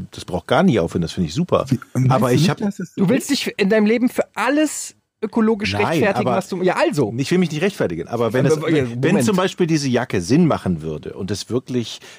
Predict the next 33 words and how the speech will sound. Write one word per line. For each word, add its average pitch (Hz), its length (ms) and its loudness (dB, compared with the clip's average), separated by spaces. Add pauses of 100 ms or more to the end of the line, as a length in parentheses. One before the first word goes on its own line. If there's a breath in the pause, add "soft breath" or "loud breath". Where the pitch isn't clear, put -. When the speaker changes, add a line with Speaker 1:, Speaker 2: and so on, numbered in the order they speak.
(100 loud breath)
Speaker 1:
Plastik 110 480 -2
aus 95 140 -6
dem 85 180 -2
Meer 135 400 2
wäre 143 300 2
und 123 80 -2
das 107 180 -4
wäre 107 80 -2
total 113 400 -6
Speaker 2:
Das - 160 -2
Speaker 1:
toll 151 220 4
Speaker 2:
vorher 175 100 0
Speaker 1:
und 202 60 0
Speaker 2:
nicht 196 360 4
von 190 120 -2
Speaker 1:
sinnvoll, 113 240 2
Speaker 2:
Ökoterroristen 180 600 -2
reingeworfen 143 640 0
Speaker 1:
ähm, 147 280 4
Speaker 2:
wurde, 107 180 -2
ja. 120 280 -4
Speaker 1:
dann 131 180 -2
würde 156 100 2
ich 143 80 0
sagen, 131 240 0
das 110 160 -2
ist 113 80 -8
eine 143 100 0
gute 160 240 -6
Idee, 156 420 -2 (120)
aber 117 200 0
Speaker 3:
Mhm. 120 80 2
Speaker 1:
ich 127 240 -12